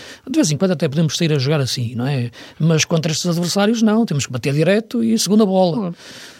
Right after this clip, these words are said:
Speaker 1: Enfim, estar a pedir uma coisa num dia, estar a pedir outra coisa noutra também, enfim, pelo menos pode confundir um pouco os jogadores. Embora se perceba que os adversários são diferentes, que obrigam a estratégias diferentes, co-, como é lógico, mas também que tem que decidir o que quer.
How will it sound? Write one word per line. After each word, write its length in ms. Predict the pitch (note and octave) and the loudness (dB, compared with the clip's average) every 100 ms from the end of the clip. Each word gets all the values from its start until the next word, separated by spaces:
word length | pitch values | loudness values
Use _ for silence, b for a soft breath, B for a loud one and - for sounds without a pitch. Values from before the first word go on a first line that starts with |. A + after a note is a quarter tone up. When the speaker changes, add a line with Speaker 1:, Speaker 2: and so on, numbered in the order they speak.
| B - - | B -20 -6
Speaker 1:
Enfim, 240 | A3 - A2+ | -4 -4 -6
estar 200 | E3 D#3+ | -2 -2
a 40 | |
pedir 180 | D#3+ F3 | 0 0
uma 160 | E3 | 0
coisa 240 | D3 D#3 D3 | 0 0 2
num 160 | D#3 | 2
dia, 240 | C#3+ D3 A#2 | 2 0 -2
estar 180 | B2 B2+ | -4 -6
a 60 | |
pedir 160 | C#3 C3+ | -4 -6
outra 180 | C3 C3 | -4 -2
coisa 220 | C#3 A#2+ | -2 0
noutra 360 | D3 E3 C#3+ | 0 0 -2
também, 540 | B2 C3+ D#3 D#3+ D3+ D3+ | -4 -2 -2 -2 -4 -8
enfim, 300 | B2+ A2+ A2 A2+ D#3+ C#3+ D3 G#2+ | -8 -10 -12 -14 -14 -18 -16 -14
pelo 140 | B2+ B2 | -8 -4
menos 260 | F3+ - _ _ D3 - - | -2 -4 _ _ -12 -12 -2
pode 180 | D#3+ C#3+ | 0 2
confundir 440 | F3+ - D#3+ F3+ | 2 2 2 4
um 100 | F3+ | 4
pouco 260 | C3 G#3 G3+ | 4 0 2
os 60 | F#3+ | 2
jogadores. 480 | F#3 D#3+ C3 A2 B B B B | 2 2 0 -2 B B B B
Embora 340 | F#3+ F#3 G3 - | 2 4 2 0
se 160 | A#3 - | -4 -4
perceba 540 | - - - C#3+ F#3 | 0 0 0 0 0
que 140 | A2+ A#2+ | -2 -4
os 60 | |
adversários 380 | A#2+ A2 B2 A#2+ | -4 -2 -2 -2
são 120 | C3 | -2
diferentes, 460 | B2 C3+ C3 F3 G3+ | -2 -2 2 2 0
que 140 | - | -4
obrigam 260 | G#2 B2 C3 | -8 -6 -6
a 40 | |
estratégias 460 | C3 C3+ C#3 D3 C#3 | -6 -4 -2 -2 -2
diferentes, 460 | C3 - G2+ - - B B - | -4 -6 -10 -10 -16 B B -12
co-, 520 | - C#3 B2+ B2 A#2+ A#2 | -2 0 2 0 -2 -4
como 160 | C3 | -2
é 60 | A#2 | -2
lógico, 340 | G#2+ G2 - | -4 -6 -6
mas 100 | G#2+ | -4
também 220 | - A#2 A#2+ | -2 -4 -6
que 120 | D3 | -8
tem 200 | - D3+ | -4 -4
que 60 | |
decidir 280 | - D#3 D#3 | -2 -2 -2
o 60 | D#3+ | -2
que 100 | - | -4
quer. 300 | E3+ A#2+ | -4 -4